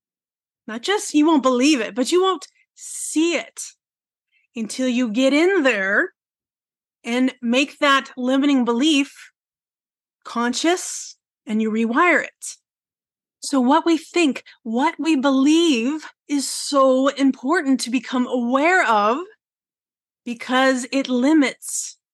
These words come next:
our outside world, what we are seeing, what we are experiencing in our lives. And if you hold the belief that you can't make more than X in your small town as a photographer,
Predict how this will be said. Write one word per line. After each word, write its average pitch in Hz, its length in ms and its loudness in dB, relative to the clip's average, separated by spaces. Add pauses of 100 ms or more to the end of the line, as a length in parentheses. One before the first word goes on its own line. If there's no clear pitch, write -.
(400)
our 233 180 -2
outside 240 560 0
world, 254 300 2
what 269 240 0
we 285 360 0
are 233 100 0
seeing, 294 640 -2
what 285 180 0
we 339 160 0
are 302 140 2
experiencing 302 1080 0
in 254 220 -2
our 269 160 2
lives. 240 800 -4 (1000)
And 214 100 -6
if 240 140 -2
you 339 180 4
hold 349 260 0
the 285 80 -2
belief 302 480 0
that 240 160 -2
you 294 160 2
can't 330 380 -2
make 311 240 0
more 269 260 0
than 277 200 0
X 320 340 0
in 254 160 2
your 302 160 2
small 294 340 0
town 294 420 -4
as 220 200 -12
a 226 60 -16
photographer, 247 760 -2